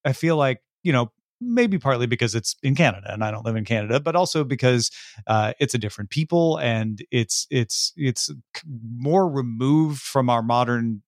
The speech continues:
uh, from our everyday experience because they're, they're just, you know, out in the woods, uh, fleeing. It, it feels like it's hitting close to home less, so it is easier to read, if that makes any sense. It's not mirroring the current world as much.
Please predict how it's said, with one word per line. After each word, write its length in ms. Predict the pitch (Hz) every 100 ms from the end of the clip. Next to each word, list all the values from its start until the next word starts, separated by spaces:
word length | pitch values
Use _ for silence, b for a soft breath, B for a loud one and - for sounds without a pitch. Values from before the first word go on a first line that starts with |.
| _ -
uh, 280 | 123 113 -
from 240 | - 127
our 100 | 120
everyday 440 | 123 127 117 113 107
experience 540 | - - 139 143 127
because 280 | - 107 101
they're, 280 | 113 110 120
they're 180 | 120
just, 280 | 110 117 - -
you 80 | 117
know, 120 | 104
out 260 | 123 139 135
in 60 |
the 80 | 123
woods, 420 | 123 123 120 117 B B B B
uh, 240 | 113 110 110
fleeing. 460 | 139 139 123 113
It, 200 | - 147 113 b b b -
it 160 | 143 -
feels 540 | - 226 240 175 117
like 420 | 123 120 117 - _ _ -
it's 280 | 147 - - - _ _ _ _
hitting 540 | - - 175 170 139 120 -
close 540 | - 160 156 - -
to 140 | - 127
home 280 | 139 135
less, 480 | 117 120 127 135 - -
so 220 | - 131
it 140 | 123 -
is 320 | 131 120 -
easier 480 | 143 151 135 143 123
to 180 | - 120
read, 300 | 107 104 90
if 180 | - 117
that 180 | 117 101
makes 200 | 104 -
any 160 | 104 104
sense. 320 | - - -
It's 260 | 123 -
not 220 | 185 202 160
mirroring 460 | 165 160 147 131
the 80 | 117
current 340 | - 147 123 110
world 260 | 107 - 107
as 100 | -
much. 300 | - -